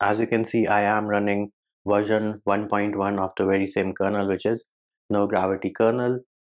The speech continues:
And if I go into C P U Z, you will see that my C P U is running at two point eight zero gigahertz. If I open the F K kernel manager and then I try to overclock the C P U by clicking on C P U and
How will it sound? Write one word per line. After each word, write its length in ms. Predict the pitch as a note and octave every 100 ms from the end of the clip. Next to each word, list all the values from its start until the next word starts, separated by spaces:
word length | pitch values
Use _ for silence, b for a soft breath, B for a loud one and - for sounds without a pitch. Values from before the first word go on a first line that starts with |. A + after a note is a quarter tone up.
| -
And 320 | A2 A2+ A2+ A2+
if 120 | G#2
I 120 | G#2+
go 140 | G#2 A2
into 280 | G#2 G#2
C 240 | G2+ A2+ G#2+
P 100 | G#2+
U 140 | G#2+ G2+
Z, 120 | G#2+
you 240 | A2+ G#2
will 140 | G2+ F#2+
see 160 | -
that 220 | G2+ G2 G2
my 200 | G2 G2+
C 200 | - G#2
P 120 | G2+
U 200 | G2+ G2+ -
is 260 | G2+ G2+
running 320 | G2 G2 G2
at 200 | G2 G#2+ - _ _ _ _ _
two 140 | A2+ G#2+
point 260 | G2+ G2+
eight 240 | F#2+ G2 F#2+
zero 320 | G2 G#2 A2+ -
gigahertz. 460 | F#2+ F2+ F2+ F2+ -
If 160 | G#2+
I 120 | B2
open 520 | A2+ A#2+ A#2+ B2 B2+ A#2
the 300 | A#2 A2+ A2+ _ _ _ G#2
F 180 | A2 -
K 100 | A#2
kernel 340 | - A2 A2
manager 720 | G#2+ G2+ A2+ A#2+ B2+ B2+ C3 - _ _ _ -
and 240 | G2+ G2+
then 200 | G#2 G#2 G2+
I 120 | G2+
try 240 | G#2 G2+
to 120 | G2+ G#2+
overclock 560 | G#2 G#2 G#2 A2+ G2 -
the 80 |
C 220 | G2+ A#2 A#2
P 80 | B2+
U 300 | B2+ B2+ B2+
by 180 | F#2+ G2
clicking 380 | G2 G#2 G2+ G#2
on 160 | G2+
C 180 | G2+ A#2+
P 100 | C3
U 260 | C3 B2+ B2+
and 280 | G#2 G2+ G2+